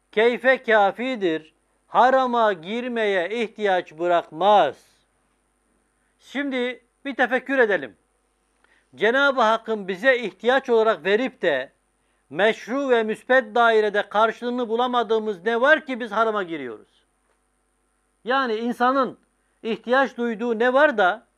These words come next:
helal dairede karşılığı yok da bundan dolayı da insan harama girme mecburiyeti hissediyor. Böyle bir şey gösteremezsiniz.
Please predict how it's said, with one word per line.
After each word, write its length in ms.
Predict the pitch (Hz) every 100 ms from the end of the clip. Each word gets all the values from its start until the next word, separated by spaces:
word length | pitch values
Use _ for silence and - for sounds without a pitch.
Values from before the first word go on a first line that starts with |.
| _ _ _ _ _ _ _ _
helal 380 | 185 240 285 254
dairede 300 | 247 233 -
karşılığı 440 | 226 226 247 240
yok 300 | 240 277 -
da 280 | 208 202 233 _ _ _ _ _
bundan 440 | 208 247 262 285 254
dolayı 200 | 233 208
da 80 | 220
insan 420 | 262 254 262 277
harama 380 | 226 254 254 254
girme 280 | 226 254
mecburiyeti 380 | 240 220 190 190
hissediyor. 360 | 175 165 156 151
Böyle 280 | 240 262 240
bir 80 |
şey 120 | 220 254
gösteremezsiniz. 920 | 240 - 240 247 208 - 135 -